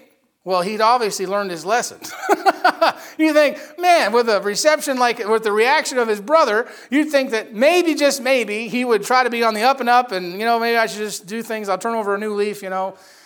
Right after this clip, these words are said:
And he gets over there with Laban and he tries his hardest. But when things aren't going his way, he resorts back to that old manipulative, natural way of doing things.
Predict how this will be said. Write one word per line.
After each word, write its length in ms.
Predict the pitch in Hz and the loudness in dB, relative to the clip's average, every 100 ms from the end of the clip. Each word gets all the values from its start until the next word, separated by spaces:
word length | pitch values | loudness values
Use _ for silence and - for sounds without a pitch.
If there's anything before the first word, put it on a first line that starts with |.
| - 175 | -18 -6
And 100 | 226 | -4
he 100 | 262 | -2
gets 200 | 254 247 | 0 0
over 160 | 226 | 0
there 140 | 220 214 | 0 0
with 120 | 185 | -2
Laban 400 | 208 208 202 190 | -2 -2 -4 -6
and 100 | 180 | -8
he 100 | 226 | -6
tries 380 | 220 202 202 180 | 0 2 2 -2
his 140 | 175 | -4
hardest. 580 | 180 165 165 170 - _ _ _ _ _ _ _ _ _ _ _ | -2 0 -2 -8 -14 _ _ _ _ _ _ _ _ _ _ _
But 120 | 226 | -2
when 140 | 233 226 | -2 0
things 260 | 254 262 | 0 2
aren't 200 | 240 226 | 0 2
going 200 | 226 233 | 0 0
his 120 | 233 | -2
way, 400 | 202 170 175 202 - _ _ _ _ - | -2 0 -2 -4 -12 _ _ _ _ -8
he 140 | 240 | -4
resorts 400 | 220 202 220 202 | -2 0 0 0
back 300 | 180 202 220 | 0 0 0
to 80 | 190 | -4
that 160 | 180 196 | -2 2
old 280 | 208 202 | 2 0
manipulative, 1400 | 170 180 202 226 226 220 208 202 202 196 190 175 147 - _ _ _ _ _ _ | -4 -6 -4 -4 -4 -2 0 2 2 0 -2 -6 -12 -18 _ _ _ _ _ _
natural 1040 | 151 214 302 320 - 311 302 294 285 254 | -6 -2 0 0 0 4 6 6 6 4
way 400 | 240 277 285 269 | 4 4 6 4
of 160 | 226 202 | 2 2
doing 380 | 302 330 240 175 | 4 4 2 0
things. 680 | 180 151 - - - - | -6 -6 -8 -20 -20 -20